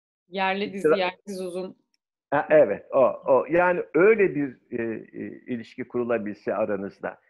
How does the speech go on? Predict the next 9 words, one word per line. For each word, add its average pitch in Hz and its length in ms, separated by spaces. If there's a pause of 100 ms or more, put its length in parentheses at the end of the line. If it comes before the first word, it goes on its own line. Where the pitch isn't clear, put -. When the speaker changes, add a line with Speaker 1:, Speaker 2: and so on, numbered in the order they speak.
(120)
Speaker 2:
bir 135 120
araya 139 320
gelebilsiniz 120 800
ve 120 60
en 135 280
azından 120 480
şu 143 380 (320)
esaret 143 680 (100)
meselesi. 98 640